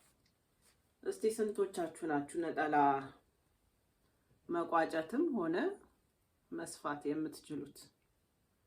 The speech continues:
ወፍ እግር፣ ነጠላ የሚሰፋው ወፍ እግር ነው። ስንቋጭ ደግሞ ያው ይታያችኋል ብዬ አስባለሁ። ይታያችኋል። ስንቋጭ እንደዚህ ነው።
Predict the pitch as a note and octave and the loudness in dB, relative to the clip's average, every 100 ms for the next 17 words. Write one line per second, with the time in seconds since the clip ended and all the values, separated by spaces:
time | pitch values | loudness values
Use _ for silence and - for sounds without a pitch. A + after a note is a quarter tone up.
0 | _ _ _ - E3+ E3+ E3 F3 C#4+ - | _ _ _ -8 -4 -4 -2 0 0 -2
1 | - _ _ _ _ _ _ _ _ _ | -16 _ _ _ _ _ _ _ _ _
2 | _ _ _ _ _ _ _ _ - E3 | _ _ _ _ _ _ _ _ -10 -8
3 | D#3+ E3 D#3+ E3 D#3+ - D3+ - A3 F#3+ | -4 -2 0 -2 -4 -6 -6 -2 0 0
4 | D#3+ D3 C#3+ D3 D3 - - - - - | 0 -2 -2 0 0 -2 -2 -8 -16 -20
5 | _ _ _ - D#3 - C#3+ D3 C#3+ C3 | _ _ _ -12 -10 -4 -4 -4 -8 -4
6 | D3 G#3 C#4+ - _ _ _ _ _ _ | -2 0 -2 -4 _ _ _ _ _ _
7 | _ _ - D3 D3 C#3 C#3 D3 C3+ - | _ _ -8 -6 -6 -8 -6 -6 -8 -12
8 | C3+ C3+ C3+ C3+ C3+ - C3 - - A#3 | -12 -10 -10 -12 -14 -16 -14 -14 -10 -12
9 | - _ _ _ _ _ - C3+ C#3 - | -12 _ _ _ _ _ -18 -16 -14 -16
10 | - C#3 A#3 - _ - - _ _ _ | -16 -14 -14 -18 _ -20 -20 _ _ _
11 | _ _ _ D3 C#3 - F#3+ - - - | _ _ _ -2 -2 -2 -4 -8 -20 -20
12 | _ _ _ _ _ _ _ _ _ - | _ _ _ _ _ _ _ _ _ -12
13 | - A2+ A#2 B2+ G3 | -10 -8 -6 -4 -4